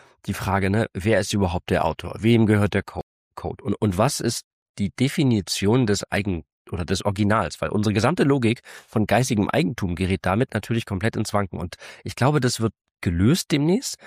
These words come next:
aber trotzdem zeigt dieser Fall eindrucksvoll, dass es aktuell noch s-, total offen ist. Aber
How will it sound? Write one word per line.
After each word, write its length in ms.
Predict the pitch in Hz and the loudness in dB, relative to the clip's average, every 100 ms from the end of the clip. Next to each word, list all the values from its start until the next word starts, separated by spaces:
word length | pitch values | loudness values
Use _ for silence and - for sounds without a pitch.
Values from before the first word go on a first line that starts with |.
| - - | -20 -4
aber 120 | 107 | -2
trotzdem 400 | - 139 - 117 | 0 -2 0 -2
zeigt 360 | - 117 123 107 | 0 -2 -2 0
dieser 180 | 98 | 0
Fall 260 | 98 95 92 | 0 0 0
eindrucksvoll, 560 | - 107 113 - - 101 | 0 0 0 -4 -2 -2
dass 180 | 92 - | 0 -4
es 140 | 90 - | -8 -8
aktuell 600 | 113 - - - 98 127 - - - _ | -6 -6 -6 -2 2 2 0 -18 -20 _
noch 220 | 104 104 - | -2 -2 -4
s-, 120 | - _ | -12 _
total 340 | - 98 95 90 | -6 -4 -2 -2
offen 320 | 95 - 92 | -4 -8 -10
ist. 180 | - - | -8 -4
Aber 220 | 87 | -2